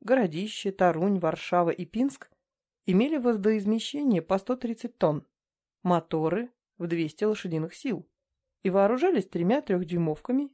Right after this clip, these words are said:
и четырьмя пулеметами каждая. Флагман «Краков» был чуть покрупнее и имел четыре пушки калибра семьдесят шесть миллиметров. Кстати,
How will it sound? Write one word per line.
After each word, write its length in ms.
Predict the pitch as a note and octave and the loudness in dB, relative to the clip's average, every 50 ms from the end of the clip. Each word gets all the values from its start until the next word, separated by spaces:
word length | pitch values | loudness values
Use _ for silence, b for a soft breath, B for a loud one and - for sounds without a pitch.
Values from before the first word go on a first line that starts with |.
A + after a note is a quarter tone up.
| _ _ | _ _
и 80 | - F#3 | -10 -8
четырьмя 440 | - G3 F#3+ - G3 G#3 B3+ E4+ F4 | -6 -4 -2 0 2 2 2 2 0
пулеметами 580 | - A3+ G#3 G#3 G3 G3+ A3+ B3 - A#3+ A#3+ | 0 2 2 4 4 2 2 0 0 -2 -2
каждая. 600 | A#3 - - C#3+ C#3 D3 C#3+ E3 D#3+ E3 F3+ - _ _ _ _ _ _ _ _ _ _ _ _ _ _ _ _ _ | -2 0 -2 -2 -2 -4 -8 -10 -12 -12 -14 -18 _ _ _ _ _ _ _ _ _ _ _ _ _ _ _ _ _
Флагман 520 | - F#3 F3 F3+ F3+ E3+ F3 E3+ E3+ E3 | 2 4 6 6 6 6 2 0 0 -2
«Краков» 560 | - - - C#4 D#4 - - - - - _ _ _ _ _ _ _ _ _ _ _ _ _ _ | -2 -2 -2 -2 -2 -4 -8 -10 -10 -14 _ _ _ _ _ _ _ _ _ _ _ _ _ _
был 280 | - E3+ A3+ D4+ E4+ E4 | -6 -2 0 0 0 0
чуть 240 | - - D4+ C4 - | -2 -4 -8 -6 -6
покрупнее 680 | - C4+ - E4+ D#4+ - B3+ G#3+ E3+ D#3 D3+ D3+ - _ _ _ _ _ _ _ _ - | -8 -6 -4 -4 0 2 4 4 4 2 -2 -8 -10 _ _ _ _ _ _ _ _ -4
и 160 | - F#3+ F3+ | -2 0 2
имел 220 | F3+ F#3 F#3+ F#3 F3+ | 4 4 4 2 0
четыре 360 | - - F3 - F3 E3 E3 | -2 -4 -4 -2 -2 -4 -4
пушки 340 | E3 - B3+ C4+ - - E3 | -4 -6 -8 -8 -8 -10 -10
калибра 440 | - - D#3+ D#3+ D#3+ E3 E3 F#3+ G3+ | -6 -4 -4 -4 -4 -4 -4 -6 -6
семьдесят 480 | - - E3 E3 D#3+ E3 - F#3 F3+ | -2 -2 -2 -2 -2 -4 -6 -8 -6
шесть 220 | - F#3+ F3+ - - | -6 -6 -6 -4 -2
миллиметров. 600 | A3+ A3+ C4 C#4 B3 D#3+ - - D#3 - - _ _ _ _ _ _ _ _ _ _ _ _ _ _ _ _ _ _ _ _ - | 0 2 4 4 4 4 2 -4 -12 -14 -16 _ _ _ _ _ _ _ _ _ _ _ _ _ _ _ _ _ _ _ _ -20
Кстати, 600 | - - - G4+ G4 C#4+ F#3 - - - - | -18 -8 -2 0 0 0 0 -2 -6 -14 -14